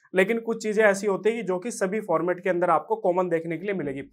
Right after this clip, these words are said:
ऊपर की तरफ अगर आप देखोगे तो आपका जनरल इन्फॉर्मेशन है आपका प्रोजेक्ट से रिलेटेड। नीचे की तरफ अगर आप आओगे तो यहाँ पे डिस्क्रिप्शन है जो कि आपका हर एक सीट के अंदर मेंशन रहता है। इसके अलावा यहाँ पे आपका कटिंग लेंथ्स है,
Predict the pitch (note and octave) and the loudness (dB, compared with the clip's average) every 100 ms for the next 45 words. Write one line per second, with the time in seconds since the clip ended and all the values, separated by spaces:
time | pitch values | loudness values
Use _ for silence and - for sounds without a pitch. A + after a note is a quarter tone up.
0 | - _ _ F#3+ G#3 A#3+ B3 A#3+ A#3+ A#3 | -20 _ _ -2 8 8 8 6 6 6
1 | A3+ A3+ A3 G3+ G#3 A3 A#3 A#3+ G#3 A3+ | 8 8 8 4 2 2 6 6 6 4
2 | F#3+ G3 G#3 G#3+ G#3 G3 G3 G3+ G3+ G3+ | 2 2 2 0 0 0 0 0 -2 0
3 | G3 G3 G#3 G3 E3 F3+ G3+ F3 F3+ G3+ | 0 0 -2 0 0 0 -2 -2 0 -2
4 | G3+ F#3+ G3+ A#3 A#3 A3 A3 G#3 G#3+ G3+ | -2 -4 -2 -2 0 2 2 4 6 6
5 | F#3+ G3 G#3+ G#3+ G3+ D#3 D#3 G#3+ G#3+ - | 6 4 2 0 -2 0 2 0 0 -18
6 | _ _ D#3 E3+ F3 G#3 - G#3+ A3 F#3+ | _ _ 0 0 2 0 2 2 2 2
7 | F#3 F#3 G3+ F#3 G3+ G#3 - G3 G#3 G3 | 0 4 4 4 2 -4 4 4 4 0
8 | F#3+ F#3+ - F#3+ G3 G3 F#3+ G3 E3+ E3+ | -2 -2 -4 -4 -2 -2 0 0 0 -2
9 | G3 F#3 D#3+ G3 G3 - _ _ G3+ G3 | 0 0 2 0 0 -16 _ _ -4 4
10 | A#3 A3+ A#3 G#3+ G3 A3 G#3 G#3 A3 G#3 | 10 10 10 6 4 6 6 4 0 2
11 | G3 G#3 G3 G3+ G3+ G#3 G#3+ | 0 2 4 2 0 -2 -2